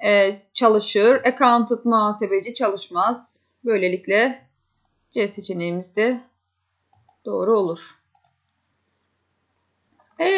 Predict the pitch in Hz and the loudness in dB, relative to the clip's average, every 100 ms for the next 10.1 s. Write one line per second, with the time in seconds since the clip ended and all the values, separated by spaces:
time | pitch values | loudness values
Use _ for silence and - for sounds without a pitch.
0 | - - _ 277 277 285 311 285 220 247 | -2 -10 _ 0 2 2 0 -2 0 2
1 | 233 240 220 208 185 180 175 170 254 349 | 4 4 2 -2 -4 -8 -10 -4 -4 -4
2 | - _ _ - 196 185 202 - 180 196 | -8 _ _ -10 -8 -8 -16 -6 -6 -6
3 | 202 262 302 - _ _ _ _ - 359 | -4 -2 -2 -10 _ _ _ _ 2 6
4 | 349 320 320 320 320 220 175 196 311 - | 6 6 4 4 4 6 8 8 6 0
5 | - _ _ _ 202 208 240 294 302 - | -14 _ _ _ -4 0 2 2 0 -8
6 | _ _ _ _ _ _ _ - 214 202 | _ _ _ _ _ _ _ 0 4 6
7 | 190 214 208 196 196 185 196 175 175 180 | 6 4 4 6 4 6 6 6 6 2
8 | - - 214 208 190 - - 208 208 208 | -2 4 6 6 2 -6 0 0 4 4
9 | 202 190 175 180 175 170 214 226 226 208 | 4 2 2 0 -2 -2 -2 -2 -2 -4